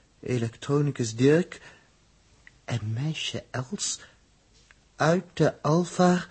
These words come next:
verdwenen? Ja. Ja, je hebt gelijk.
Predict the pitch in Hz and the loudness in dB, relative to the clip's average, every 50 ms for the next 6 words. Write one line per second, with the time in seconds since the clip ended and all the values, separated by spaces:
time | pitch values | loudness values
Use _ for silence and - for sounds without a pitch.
0 | - - - _ _ _ _ _ _ _ _ _ _ _ _ _ _ - - - | -16 -20 -20 _ _ _ _ _ _ _ _ _ _ _ _ _ _ -20 -20 -18
1 | - - - - 90 82 - 80 87 110 127 160 - - _ _ _ _ _ _ | -16 -16 -16 -14 -14 -14 -14 -14 -10 -8 -8 -8 -10 -12 _ _ _ _ _ _
2 | _ _ _ _ _ _ _ _ _ _ _ _ _ _ _ _ _ _ _ _ | _ _ _ _ _ _ _ _ _ _ _ _ _ _ _ _ _ _ _ _
3 | _ _ _ _ _ _ _ _ _ _ _ _ _ _ _ _ _ _ - 95 | _ _ _ _ _ _ _ _ _ _ _ _ _ _ _ _ _ _ -6 -6
4 | 98 104 110 - - - _ _ _ _ _ _ _ _ _ _ _ _ _ _ | -4 -6 -6 -10 -16 -20 _ _ _ _ _ _ _ _ _ _ _ _ _ _
5 | _ _ _ _ _ _ _ _ _ _ _ _ _ - - 117 123 113 98 82 | _ _ _ _ _ _ _ _ _ _ _ _ _ -20 -14 -10 -8 -8 -8 -8
6 | 76 76 76 85 85 - - - 107 104 104 82 69 62 - - - - - | -10 -12 -12 -14 -14 -12 -10 -8 -8 -8 -8 -10 -12 -14 -16 -18 -18 -18 -18